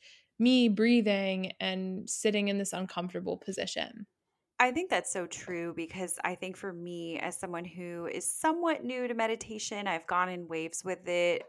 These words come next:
Speaker 2: over the course of my life. And more recently, I've been trying to make it a practice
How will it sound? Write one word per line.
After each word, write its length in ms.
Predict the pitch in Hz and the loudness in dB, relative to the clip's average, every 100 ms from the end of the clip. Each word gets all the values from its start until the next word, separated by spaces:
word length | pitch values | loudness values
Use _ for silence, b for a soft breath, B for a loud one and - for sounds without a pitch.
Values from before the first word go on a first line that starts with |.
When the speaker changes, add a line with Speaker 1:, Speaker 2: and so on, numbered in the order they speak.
| - | -8
Speaker 2:
over 200 | 175 175 | -8 -10
the 60 | |
course 340 | 170 180 170 - | -6 -4 -4 -6
of 60 | |
my 160 | 175 170 | -6 -6
life. 560 | 170 170 165 175 - - | -2 0 0 -2 -8 -10
And 480 | 175 180 170 175 170 175 | -6 -4 -4 -4 -8 -4
more 180 | 185 | -2
recently, 640 | 175 185 190 - 185 190 180 | -2 -4 -6 -6 -6 -4 -4
I've 180 | 175 - | -6 -8
been 140 | 175 | -12
trying 300 | - 175 170 | -8 -8 -8
to 80 | 170 | -8
make 180 | 170 165 | -8 -8
it 80 | |
a 40 | 175 | -10
practice 840 | - 175 165 - 180 170 175 - | -10 -10 -10 -6 -2 -2 -4 -12